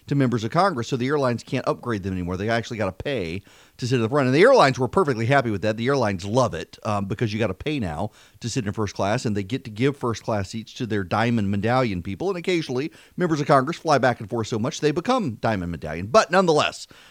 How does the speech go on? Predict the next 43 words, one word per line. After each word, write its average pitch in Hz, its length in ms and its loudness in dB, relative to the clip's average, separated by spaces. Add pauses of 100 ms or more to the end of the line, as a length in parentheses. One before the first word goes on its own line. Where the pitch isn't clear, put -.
(120)
um, 127 640 4
so 156 460 6
these 180 220 -4
people 156 260 0
had 147 120 4
to 123 60 -6
fly 123 280 2
up 107 100 -2
there 113 160 0
Monday 98 560 -2
for 101 340 0
a 101 40 0
hearing 123 260 -2
this 98 180 -8
morning 98 280 -2
that 85 100 -4
has 85 140 -6
now 98 120 -4
been 85 160 -8
canceled. 85 420 -8 (300)
Meanwhile, 196 300 6
the 131 80 2
president, 170 640 4
or 135 40 2
this 131 240 0
morning, 160 460 4
tweeted 160 400 2
out 151 320 6
that, 127 580 4
um, 120 460 4 (280)
Turkey 170 340 0
is 127 100 2
a 127 60 2
good 143 260 2
friend 147 580 4
and 120 600 4
helps 151 360 2
us 143 220 0
with 135 120 0
the 117 180 -6
F 143 200 0
thirty-five 135 580 2
program, 123 640 2